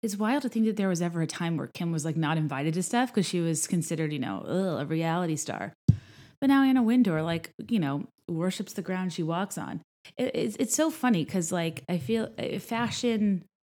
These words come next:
is notoriously exclusive, and I feel like they've raged against reality T V for so long. But if you look at the red carpet last night, it's like Kendall, Kylie, Kim, yeah, Haley Baldwin, <laughs> like, I, the, the, the people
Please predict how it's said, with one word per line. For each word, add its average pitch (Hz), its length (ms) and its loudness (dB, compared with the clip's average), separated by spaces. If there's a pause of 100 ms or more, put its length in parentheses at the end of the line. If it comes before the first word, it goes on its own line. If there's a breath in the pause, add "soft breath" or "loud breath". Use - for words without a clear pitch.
(100)
is 170 120 -6
notoriously 175 600 0
exclusive, 147 640 0
and 170 120 0
I 170 100 0
feel 196 120 -2
like 190 80 0
they've 160 180 -2
raged 165 280 0
against 160 240 0
reality 160 280 2
T 175 200 0
V 160 60 2
for 170 120 -2
so 165 200 0
long. 175 200 2
But 165 80 4
if - 80 -4
you 185 80 0
look 185 80 0
at 170 60 -2
the 175 80 2
red 156 160 0
carpet 170 260 0
last 151 220 -2
night, 156 140 -2
it's 156 120 -4
like - 220 -4 (640 loud breath)
Kendall, 202 480 2
Kylie, 170 580 2 (100)
Kim, 156 640 0
yeah, 165 520 -4
Haley 208 500 0
Baldwin, 160 760 2
<laughs> - 180 8
like, - 420 4 (320 loud breath)
I, 196 320 6 (320 loud breath)
the, 240 220 6
the, 220 420 4 (160)
the 202 220 2
people 190 840 2